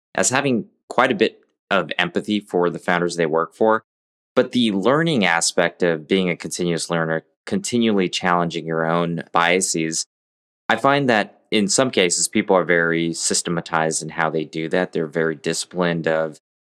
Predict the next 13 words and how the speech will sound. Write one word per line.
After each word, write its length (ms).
either 240
being 260
reflective, 720
taking 400
time 320
off, 440
you 100
know, 100
reading, 560
doing 340
things 460
that 200
really 680